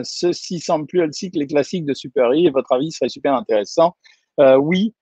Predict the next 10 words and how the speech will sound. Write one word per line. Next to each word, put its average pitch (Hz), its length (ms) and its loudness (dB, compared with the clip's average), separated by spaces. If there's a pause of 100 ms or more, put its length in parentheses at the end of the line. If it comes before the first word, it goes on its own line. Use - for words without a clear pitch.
(260)
euh, 135 320 2
les, 160 320 2
les 180 160 -4
plats 285 160 -2
surgelés, 202 480 -2
en 226 80 -2
fait, 190 220 -2
ça, - 220 -6 (420)
le 190 240 2
prix 240 420 -2